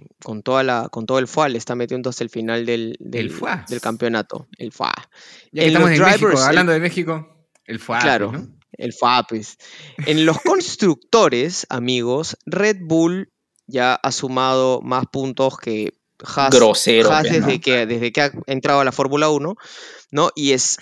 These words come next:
Speaker 1: seiscientos noventa y seis <laughs> puntos tiene, eh, los amigos de
Speaker 2: Increíble.
Speaker 1: Red Bull. Luego
Speaker 2: Ya es
Speaker 1: viene
Speaker 2: una grosería.
Speaker 1: Ferrari
Speaker 3: Olvídate.
Speaker 1: con cuatrocientos ochenta y siete, y aquí,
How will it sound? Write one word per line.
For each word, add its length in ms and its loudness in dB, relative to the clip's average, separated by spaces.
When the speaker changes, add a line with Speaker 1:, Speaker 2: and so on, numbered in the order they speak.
Speaker 1:
seiscientos 880 0
noventa 560 2
y 80 0
seis 300 -2
<laughs> 60 -4
puntos 640 -6
tiene, 720 -4
eh, 180 -4
los 180 -6
amigos 280 -2
de 100 -8
Speaker 2:
Increíble. 180 -4
Speaker 1:
Red 100 -12
Bull. 280 -16
Luego 340 0
Speaker 2:
Ya 60 0
es 80 0
Speaker 1:
viene 160 0
Speaker 2:
una 160 0
grosería. 280 0
Speaker 1:
Ferrari 300 2
Speaker 3:
Olvídate. 220 -4
Speaker 1:
con 180 -2
cuatrocientos 880 -4
ochenta 440 -6
y 100 -4
siete, 640 -4
y 100 -2
aquí, 580 -4